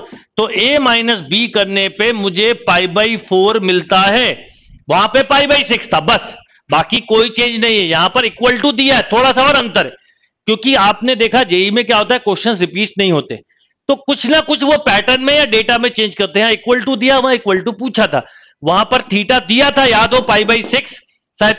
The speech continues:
था, और यहां पर theta पूछा गया है। अब अगर ध्यान दें तो ये pi by four है, ए माइनस बी। आप अब इस क्वेश्चन को सेकंडों में कर सकते हो, मैं स्टेप समझाने के लिए लिख रहा हूं, पर आप अगर लॉजिक से कर रहे हैं तो आपको ये समझ में आ गया होगा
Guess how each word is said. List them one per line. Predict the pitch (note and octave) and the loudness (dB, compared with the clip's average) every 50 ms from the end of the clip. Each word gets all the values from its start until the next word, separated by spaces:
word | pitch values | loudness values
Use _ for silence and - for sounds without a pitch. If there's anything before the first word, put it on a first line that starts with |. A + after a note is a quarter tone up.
| - | 0
था, | G#3+ B3 | 0 0
और | B3+ A#3+ | 2 2
यहां | G#3+ G3 F#3+ G3+ G#3+ | 2 0 2 2 0
पर | G#3 B3 A#3+ B3 - | 0 -2 -4 -2 -2
theta | F#3+ G#3 F#3+ G#3+ A#3+ C4 B3+ - - | -4 -2 0 0 0 0 -2 -4 -4
पूछा | G3+ F#3+ E3 - G3 F#3+ G3 F#3 | -4 -4 -4 -2 -2 -2 0 2
गया | D#3+ D3+ D3 D3+ D#3 D#3+ | 2 2 2 2 2 0
है। | D3 D3+ E3 C3+ - _ _ _ _ _ _ _ _ _ _ _ _ _ _ _ _ - | 0 -2 -4 -6 -8 _ _ _ _ _ _ _ _ _ _ _ _ _ _ _ _ -2
अब | - B3 C#4 C4 | 0 2 2 2
अगर | C4 A#3 B3+ C4 A3+ | 2 2 0 0 0
ध्यान | F#3+ F#3 F3 F#3+ G3+ G#3 | 2 2 2 2 0 0
दें | F3 G3+ A3+ C4+ C#4+ B3 F#3+ - - _ _ - | 0 0 0 0 0 -2 -6 -12 -20 _ _ -2
तो | G#3+ | -2
ये | G#3 F#3 F3+ A3+ B3 C4+ C4+ C4 | -2 -2 -2 -2 0 0 0 0
pi | C4+ A3 F#3 F3+ G3 F#3 | 0 0 0 0 0 0
by | F3 G#3+ A3 A#3 A3+ - - - | 0 0 0 -2 -4 -6 -6 -2
four | G3 G3 F#3 F#3+ G3+ | 0 2 2 2 2
है, | F3 F#3 G3+ G#3+ F3+ E3+ | 2 0 0 0 -2 -2
ए | F3+ F#3 F#3 | -2 -2 0
माइनस | F3 E3 D#3 D#3 D#3+ E3+ E3 C3 B2+ | 0 -2 -2 -2 -2 -4 -4 -4 -4
बी। | C#3 E3 C#3 A#2+ - _ _ _ _ - | -4 -4 -4 -4 -8 _ _ _ _ -8
आप | - E3+ F3 G3+ B3+ B3+ - - - - - - _ - - | -2 0 2 2 2 0 -2 -6 -20 -20 -20 -18 _ -2 0
अब | C4 D4 C#4+ | 0 2 2
इस | D4 B3 - | 0 -2 -2
क्वेश्चन | - A#3 G#3+ - - G#3+ G3+ F#3+ | 0 -2 0 0 0 -2 -2 -2
को | F3 A#3 B3+ | -2 -4 -2
सेकंडों | - - G3+ F#3+ - G#3 G3+ G#3 G#3 | -2 -2 -2 -2 -2 -4 -4 -2 -2
में | G#3+ G#3 | -2 -2
कर | G3+ G#3 G3 | -2 -2 -2
सकते | - G#3+ - - - | -2 -4 -4 -4 -4
हो, | B3 | -2
मैं | A#3+ A#3+ G#3 | -2 -2 -4
स्टेप | - - G3+ G#3 | -2 0 -2 0
समझाने | G#3 - F#3 D#3+ D3+ D3 D3 D#3+ F3+ G3 | 0 -2 -4 -2 -2 -2 -2 -2 -2 -2
के | F#3+ G3+ | -2 0
लिए | G#3 | 0
लिख | G#3 F#3+ F3+ F#3 | 0 0 0 0
रहा | F#3+ G3+ | 0 0
हूं, | A#3 A#3+ | 0 -2
पर | - - G3 | -2 0 0
आप | F3+ E3 F3+ F3+ - | 2 2 2 0 0
अगर | - F3 F#3+ | -2 -2 0
लॉजिक | F3 D#3+ D#3 E3 E3+ A#3 - | 0 0 0 0 -2 -6 -8
से | - G#3 G3 | -6 -6 -4
कर | - G3 F#3 | -2 -2 0
रहे | F3 F#3+ F#3+ | 0 0 0
हैं | A3+ A3+ - - - - | -2 -4 -8 -14 -20 -14
तो | - - F#3 | -6 -2 0
आपको | F3 F3+ - - G#3 | 0 0 0 0 0
ये | G3 G3 F#3 | 0 0 0
समझ | - F#3 E3+ E3+ E3+ | 0 -2 -2 -2 -2
में | E3+ F3 | 0 0
आ | E3 E3+ | 0 0
गया | F#3 G#3 G#3+ | 2 2 2
होगा | G3+ G3 F#3 G3+ | 2 2 2 0